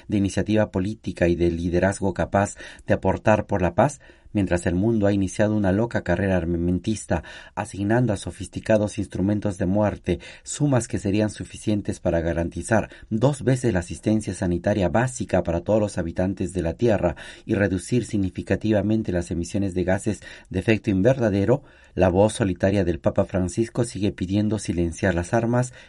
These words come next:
e invocar el coraje para favorecer caminos de paz.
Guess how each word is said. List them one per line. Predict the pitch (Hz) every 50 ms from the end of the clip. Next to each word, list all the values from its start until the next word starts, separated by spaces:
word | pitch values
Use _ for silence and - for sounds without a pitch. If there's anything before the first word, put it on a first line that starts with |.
| - _ -
e | 127
invocar | 127 139 135 113 107 - - 107 104
el | 104 95
coraje | - 101 87 92 95 98 - - 113 107 - - - - -
para | - 143 151 156 -
favorecer | - 131 101 92 95 90 90 - 113 107 110 -
caminos | - 98 90 87 87 87 87 87 87
de | 92 92 87
paz. | - 73 69 - - - -